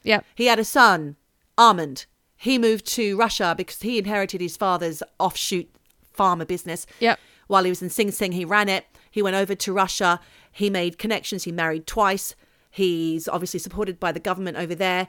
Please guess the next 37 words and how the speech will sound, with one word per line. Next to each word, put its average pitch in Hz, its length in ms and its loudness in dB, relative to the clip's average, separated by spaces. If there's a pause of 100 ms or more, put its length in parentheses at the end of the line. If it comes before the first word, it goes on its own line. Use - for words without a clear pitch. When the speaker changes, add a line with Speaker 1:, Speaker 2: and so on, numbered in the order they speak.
(160)
Speaker 2:
He 220 140 -6
came 202 240 -4
back 185 240 -4
to 180 300 -10
New 190 160 -6
York 170 240 -6
City. 190 400 0 (120)
Then 214 120 -2
he 185 80 -2
moved 180 220 -4
to - 140 -8
L 170 160 -2
A, 180 300 0 (220)
divorced 175 420 -2
twice 185 320 -2
by 170 160 -4
this 170 180 -10
time. 170 380 -8 (240)
He 277 120 0
marries 269 380 2
for 285 80 -4
a 277 40 -2
third 285 360 2
time 165 300 -4 (240)
to 320 120 -4
a 294 60 0
wealthy 285 320 -2
woman 196 240 -4
named 226 220 -4
Frances 269 460 -4
Barrett 170 340 -2
Tolman. 247 540 -4
She - 120 -6
had 208 60 -6
her 214 100 -4
own 240 220 0
money 147 340 -6